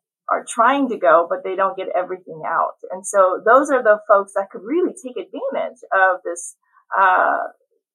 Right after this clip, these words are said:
reaction with a coffee, warm cup of coffee in the morning with bran cereal or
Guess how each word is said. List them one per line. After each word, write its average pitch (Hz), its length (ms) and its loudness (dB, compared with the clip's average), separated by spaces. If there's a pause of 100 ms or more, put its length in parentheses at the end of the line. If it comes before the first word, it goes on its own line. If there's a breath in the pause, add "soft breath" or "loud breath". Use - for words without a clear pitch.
(220)
reaction 190 520 0
with 175 180 -12
a - 40 -6
coffee, 180 380 -6
warm 185 300 -2
cup 202 160 -8
of - 60 -2 (100)
coffee 175 340 -2
in 208 160 -2
the 196 140 0
morning 175 480 -4
with 190 260 -4 (180)
bran 180 340 -2
cereal 180 480 -4
or 175 240 2